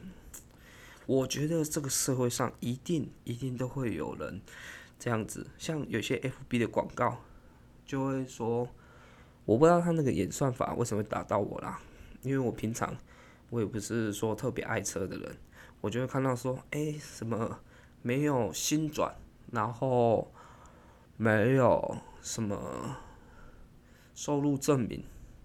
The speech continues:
也可以过件的这种汽车贷款。虽然他过的都是不是很贵的车，不过也是要四五十万的那种中古车。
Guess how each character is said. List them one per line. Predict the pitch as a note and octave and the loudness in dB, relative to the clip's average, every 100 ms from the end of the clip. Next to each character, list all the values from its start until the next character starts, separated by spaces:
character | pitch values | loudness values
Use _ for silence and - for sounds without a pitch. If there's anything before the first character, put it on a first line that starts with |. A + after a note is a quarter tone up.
| - - | -20 -16
也 | - A2+ | 0 0
可 | - - B2 | 0 2 2
以 | |
过 | A2 - B2+ G#2+ | 2 0 0 0
件 | - B2 - - - | 4 4 2 -10 -4
的 | A2 | -2
这 | G2 | 4
种 | B2+ F2+ - | 4 2 0
汽 | - C3 | -2 -2
车 | - G#2+ | 0 0
贷 | - A2 | 0 -2
款。 | - - - - - - - - - | -6 -12 -12 -20 -18 -16 -16 -20 -8
虽 | G#3+ | -4
然 | F#3+ D#3 | -2 -2
他 | D#3 D3+ | -2 -4
过 | - C#3+ | 0 2
的 | A2+ - - | 2 -2 0
都 | C3+ | 2
是 | C3+ - C#3+ B2 A2+ - - - - - - - - - | 2 2 4 4 2 -4 -16 -16 -18 -18 -20 -20 -10 0
不 | |
是 | B2+ E3 | 4 4
很 | G#2+ | 4
贵 | C3+ A2+ | 4 4
的 | |
车， | G2+ B2+ A#2 A2+ | 4 4 4 4
不 | A#2+ | 4
过 | D3+ | 4
也 | A#2+ | 2
是 | - B2 | 2 2
要 | A#2+ A#2+ A2 - - | 4 4 2 -2 -8
四 | - - | -4 0
五 | B2 | 0
十 | - - A#2+ | 2 0 0
万 | A2+ A#2+ | -2 -2
的 | A2+ | -2
那 | A2 | -2
种 | G2 G2 - | -2 -2 -2
中 | A#2+ B2 | 0 0
古 | G#2 | -2
车。 | G2+ - - | -4 -4 -4